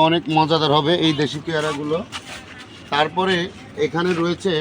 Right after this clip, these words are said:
সফেদা গাছ, এই দেখেন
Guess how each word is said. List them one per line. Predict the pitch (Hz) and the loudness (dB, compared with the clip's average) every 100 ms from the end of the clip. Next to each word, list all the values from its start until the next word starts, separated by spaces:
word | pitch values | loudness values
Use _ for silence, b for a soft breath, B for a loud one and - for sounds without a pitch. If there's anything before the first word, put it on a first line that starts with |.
| - - - - - - - - | -4 -10 -20 -20 -20 -20 -20 -4
সফেদা | - 185 185 185 190 | 2 2 4 2 2
গাছ, | 143 110 - - - - - - - - - - - - - - 180 | 2 0 -6 -16 -16 -20 -16 -12 -12 -14 -20 -20 -20 -20 -16 0 0
এই | 180 | 4
দেখেন | 160 | 4